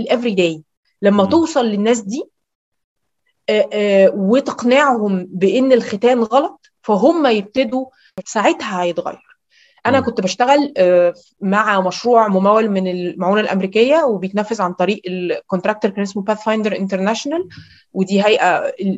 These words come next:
Speaker 1: مهمة جدًا في حقوق المرأة والreproductive رايتس في مصر. اشتغلت معاهم مرتين من حسن حظي يعني، أو ثلاثة، في مشروعات مختلفة. كنا بنعمل،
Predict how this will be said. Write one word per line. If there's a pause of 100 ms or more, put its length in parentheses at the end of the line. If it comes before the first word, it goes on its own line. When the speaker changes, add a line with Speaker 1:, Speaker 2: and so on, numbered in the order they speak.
(200)
Speaker 1:
مهمة
جدًا
في
حقوق
المرأة
والreproductive
رايتس (320)
في
مصر.
اشتغلت
معاهم
مرتين
من
حسن
حظي
يعني، (560)
أو
ثلاثة، (360)
في
مشروعات
مختلفة. (140)
كنا
بنعمل،